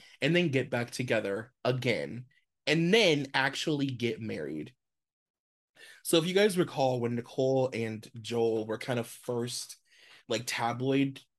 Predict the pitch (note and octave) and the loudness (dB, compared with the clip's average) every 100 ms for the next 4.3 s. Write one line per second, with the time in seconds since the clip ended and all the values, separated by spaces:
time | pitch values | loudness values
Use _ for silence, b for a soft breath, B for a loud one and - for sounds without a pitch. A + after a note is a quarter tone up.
0 | - B2+ B2 B2+ A#2 B2+ B2+ C#3 C3+ D3 | 0 0 0 -2 -2 -2 -2 -2 0 0
1 | B2 C#3 F3+ B2 B2 B2+ - A2+ C3 - | 2 2 0 0 -2 -2 -4 -6 -8 -12
2 | _ _ _ _ - A2 A2 A2+ A#2 G#2 | _ _ _ _ -10 -8 -4 0 0 0
3 | G2 - - - _ _ _ _ - G3+ | -6 -10 -12 -16 _ _ _ _ 2 2
4 | - - - | 2 -10 -18